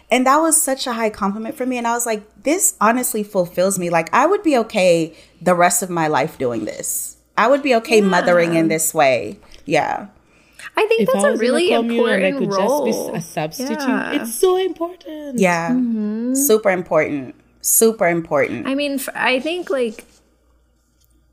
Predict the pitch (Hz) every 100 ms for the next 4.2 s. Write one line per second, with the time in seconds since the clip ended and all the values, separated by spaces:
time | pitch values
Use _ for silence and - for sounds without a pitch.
0 | 214 202 190 190 185 196 196 196 185 190
1 | 185 180 185 180 180 - 180 175 165 170
2 | 180 175 185 - 180 180 - 180 175 180
3 | - - - 185 - 175 180 180 170 165
4 | 165